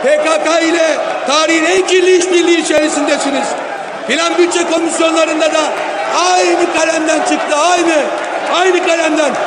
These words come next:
Orası da aynı, orası da aynı, orası da aynı. Siz de aynısınız. Amerika'nın çocuklarısınız sizler. Amerika'nın çocukları.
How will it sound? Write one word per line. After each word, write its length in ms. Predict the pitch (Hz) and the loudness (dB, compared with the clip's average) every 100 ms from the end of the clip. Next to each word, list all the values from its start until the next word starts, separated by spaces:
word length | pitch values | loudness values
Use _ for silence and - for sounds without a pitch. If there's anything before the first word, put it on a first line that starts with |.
| - - | -2 0
Orası 400 | 349 359 339 330 | 2 2 0 0
da 60 | |
aynı, 400 | 339 339 330 349 320 - - 285 | 2 2 2 2 2 -2 -2 0
orası 400 | 359 370 - 339 | 2 0 0 0
da 60 | |
aynı, 360 | 349 349 339 370 359 370 370 339 | 2 2 4 4 2 0 -2 0
orası 420 | 381 370 - 320 | 2 2 0 0
da 60 | 330 | 0
aynı. 300 | 302 285 247 196 - - - - | 0 0 0 -2 -4 -4 -4 0
Siz 240 | 370 381 381 | 2 2 2
de 60 | |
aynısınız. 540 | 359 349 330 302 262 - - - - - - - - - - - - - 349 - - - - - - - - - - 277 | 0 0 0 0 -2 -2 -2 -2 -4 -4 -4 -4 -4 -4 -4 -4 -4 -4 -4 -4 -4 -6 -6 -6 -6 -6 -6 -4 -2 -2
Amerika'nın 680 | 339 381 381 370 392 381 370 | 0 2 2 2 2 2 2
çocuklarısınız 760 | 370 349 349 359 359 359 359 330 | 2 2 0 0 0 0 0 0
sizler. 400 | 339 311 330 302 269 - - - 320 | 0 -2 0 0 0 -2 -2 -2 0
Amerika'nın 720 | 392 381 392 381 370 359 359 | 2 2 0 0 2 2 2
çocukları. 680 | 359 339 339 330 320 311 | 2 2 0 0 0 2